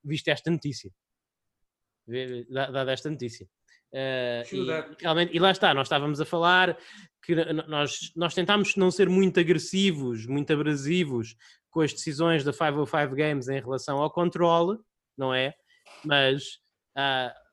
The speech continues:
Speaker 1: lá está, aqui, aqui está a C D Projekt Red a, a, a serem os, os senhores que sempre foram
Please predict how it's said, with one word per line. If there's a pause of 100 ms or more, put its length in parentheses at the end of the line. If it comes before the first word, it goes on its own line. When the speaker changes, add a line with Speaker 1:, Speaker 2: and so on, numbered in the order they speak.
Speaker 1:
lá
está,
aqui,
aqui
está
a
C
D
Projekt
Red (760)
a,
a,
a
serem
os,
os
senhores (500)
que
sempre
foram